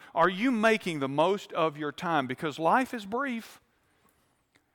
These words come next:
You may live to be a hundred and five years old.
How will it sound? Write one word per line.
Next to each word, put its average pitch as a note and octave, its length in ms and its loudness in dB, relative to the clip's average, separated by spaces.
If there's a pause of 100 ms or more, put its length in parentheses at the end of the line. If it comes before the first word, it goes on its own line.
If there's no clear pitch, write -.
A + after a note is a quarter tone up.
(440)
You B3 160 0
may F#3+ 180 4
live D#3+ 300 4
to C#3+ 80 -6
be E3 200 0
a D3 80 2
hundred F#3 360 -6
and B2+ 140 -10
five E3+ 340 -2
years F3+ 280 -10
old. G2+ 400 -8